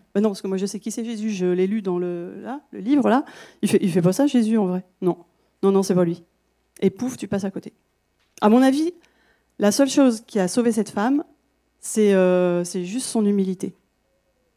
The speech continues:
C'est juste, elle a reconnu quelque chose de Dieu là-dedans. <laughs> Elle s'est dit, « Lui, il sait quelque chose que je sais pas avec son histoire de, d'eau, là. Et, euh,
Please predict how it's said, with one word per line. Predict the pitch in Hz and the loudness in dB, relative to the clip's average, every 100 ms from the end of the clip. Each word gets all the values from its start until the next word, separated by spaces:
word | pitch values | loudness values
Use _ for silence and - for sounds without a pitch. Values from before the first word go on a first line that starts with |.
| - | -16
C'est | - 196 185 | -4 2 2
juste, | 180 277 370 - - - _ _ _ _ _ _ _ _ _ _ | 2 2 0 -2 -20 -20 _ _ _ _ _ _ _ _ _ _
elle | 226 214 | 2 4
a | |
reconnu | 190 - 254 247 254 302 - _ _ _ _ _ _ _ | 2 0 2 6 4 2 -2 _ _ _ _ _ _ _
quelque | - 277 | 2 2
chose | - 262 262 233 | 2 2 2 2
de | 208 | 0
Dieu | 180 208 220 | 0 2 0
là-dedans. | 185 190 233 - _ _ | 0 -2 -4 -6 _ _
<laughs> | - - _ 180 | -10 -10 _ -8
Elle | |
s'est | - 220 | -2 -2
dit, « | 202 196 - _ - _ | 0 -4 -6 _ -20 _
Lui, | 202 269 381 | 4 4 4
il | 214 | 0
sait | - 302 | 0 2
quelque | 330 - | 2 2
chose | 269 | 0
que | 247 | 0
je | - | 0
sais | 226 | 0
pas | 240 294 | 2 0
avec | 269 | 0
son | - 214 | 0 0
histoire | 202 214 185 | 0 0 2
de, | 190 180 180 180 185 _ _ | 4 4 2 -2 -8 _ _
d'eau, | 208 285 | 0 2
là. | 262 - _ _ _ _ _ _ - | 0 -4 _ _ _ _ _ _ 2
Et, | 226 208 | 6 8
euh, | 196 190 190 185 185 185 | 8 8 8 8 6 4